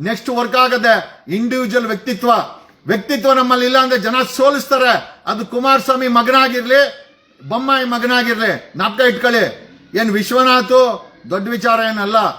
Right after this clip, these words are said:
ಏನು ವಿಶ್ವನಾಥ್ ಇವತ್ತೇನೋ ಒಂದಷ್ಟು ದುಡ್ಡು ಮಾಡಿಬಿಟ್ಟವನೆ, ಒಂದಷ್ಟು ಜನ ಹುಡುಗರನ್ನ ಬೆಳೆಸ್ಬಿಟ್ಟವನೆ,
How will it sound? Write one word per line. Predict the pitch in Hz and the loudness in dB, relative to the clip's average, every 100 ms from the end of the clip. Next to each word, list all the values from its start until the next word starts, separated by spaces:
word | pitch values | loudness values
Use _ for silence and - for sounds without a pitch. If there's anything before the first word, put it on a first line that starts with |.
| - - _ _ _ 220 | -14 -20 _ _ _ 0
ಏನು | 226 | 0
ವಿಶ್ವನಾಥ್ | 196 190 233 247 240 208 | 0 -2 -2 2 2 2
ಇವತ್ತೇನೋ | 226 214 220 240 240 202 147 - _ - | -2 -4 -2 2 2 2 -2 -12 _ -12
ಒಂದಷ್ಟು | 196 208 - 214 190 | -6 -6 -6 -6 -4
ದುಡ್ಡು | 196 226 | -4 0
ಮಾಡಿಬಿಟ್ಟವನೆ, | 226 220 214 185 214 208 240 208 - - | 2 2 -2 -4 -4 0 0 -2 -6 -10
ಒಂದಷ್ಟು | 202 208 - | -6 -6 -6
ಜನ | 208 226 | -4 0
ಹುಡುಗರನ್ನ | 214 208 233 226 220 | 0 0 -2 2 2
ಬೆಳೆಸ್ಬಿಟ್ಟವನೆ, | 196 226 214 220 220 208 226 240 180 - | 2 -2 -4 -4 -2 0 2 0 -2 -10